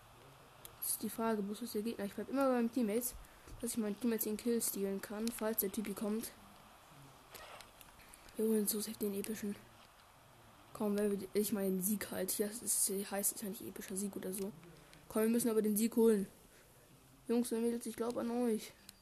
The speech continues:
Ich hab einen Mann und eine Frau im Team. Also zumindest den deine, den Mann und der andere die Frau. Ich bin, hab selber den Frauenskin, weil ich den Männerskin übelst hässlich finde.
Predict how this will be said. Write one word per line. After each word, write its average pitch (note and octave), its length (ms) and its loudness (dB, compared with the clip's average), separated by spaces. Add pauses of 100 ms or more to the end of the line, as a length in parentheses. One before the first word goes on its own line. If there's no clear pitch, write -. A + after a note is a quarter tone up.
(1400)
Ich - 60 -20
hab - 100 -8
einen G3+ 220 0
Mann G3+ 160 0
und G3+ 60 -4
eine F#3+ 160 0
Frau G3+ 180 -2
im A#3+ 100 0
Team. A#3+ 420 2 (920)
Also G3 160 -2
zumindest G#3 300 0
den G3 100 -4
deine, G3 240 -2
den F3+ 180 -4
Mann G3 200 -4
und G3 120 -4
der F#3 100 -4
andere F#3 240 -4 (180)
die F#3 80 -6
Frau. G#3+ 400 -4 (1200)
Ich - 160 -14
bin, G#3+ 300 2
hab G#3+ 140 -2
selber A3 240 4
den G#3 120 2
Frauenskin, A#3 480 -2
weil A3 40 -2
ich A3 80 -4
den G3 100 0
Männerskin G3+ 720 -2 (100)
übelst C4 520 8
hässlich - 320 -2
finde. F#3 340 -2